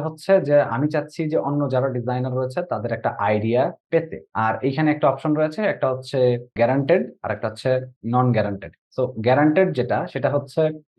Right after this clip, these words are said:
এই গ্যারান্টেড মানে হলো তার কিছু অ্যামাউন্ট এই নাইনটি নাইন ডিজাইনে ডিপোজিট করা আছে, so তাদের কাজ অনায়াসেই নেওয়া যায়। আর নন গ্যারান্টেড যারা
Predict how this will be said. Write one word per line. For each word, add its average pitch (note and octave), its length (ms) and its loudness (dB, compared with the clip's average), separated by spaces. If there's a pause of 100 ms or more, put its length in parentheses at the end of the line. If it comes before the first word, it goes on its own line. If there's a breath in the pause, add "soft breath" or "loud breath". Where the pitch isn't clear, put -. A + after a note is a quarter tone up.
এই F3 60 6 (120)
গ্যারান্টেড D3+ 460 4 (360)
মানে C#3+ 260 0
হলো D3+ 180 2 (540)
তার C#3 240 4 (220)
কিছু - 180 -14 (160)
অ্যামাউন্ট C3 440 0 (280)
এই D3 120 4 (460)
নাইনটি B2+ 260 0
নাইন B2 200 0
ডিজাইনে A#2 400 0
ডিপোজিট G#2 380 -6
করা D#2 200 -6
আছে, - 160 -18 (280)
so D3 80 0 (360)
তাদের C#3+ 200 6 (100)
কাজ C#3 140 2 (180)
অনায়াসেই B2 440 -2
নেওয়া G#2 280 0
যায়। A#2 160 -2 (300)
আর G#2 80 2 (120)
নন B2 220 2
গ্যারান্টেড D3+ 400 4 (140)
যারা A#2+ 180 4